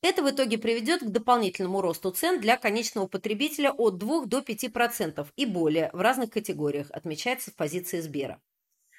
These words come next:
Часть компаний e-commerce могут уйти с рынка, сократится объем финансовых услуг, предоставляемых банками данной категории клиентов.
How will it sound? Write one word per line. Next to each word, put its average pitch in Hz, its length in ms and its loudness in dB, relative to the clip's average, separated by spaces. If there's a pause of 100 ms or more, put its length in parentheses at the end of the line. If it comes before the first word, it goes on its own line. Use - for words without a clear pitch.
(240)
Часть 226 260 2
компаний 226 500 4
e-commerce 226 560 0
могут 240 320 -2
уйти 254 300 -4
с 269 100 -2
рынка, 226 380 -2
сократится 196 580 -2
объем 190 400 -2
финансовых 202 580 -2
услуг, 196 380 -4
предоставляемых 160 760 -2
банками 208 440 -2
данной 185 360 2
категории 160 520 -2
клиентов. 143 580 -6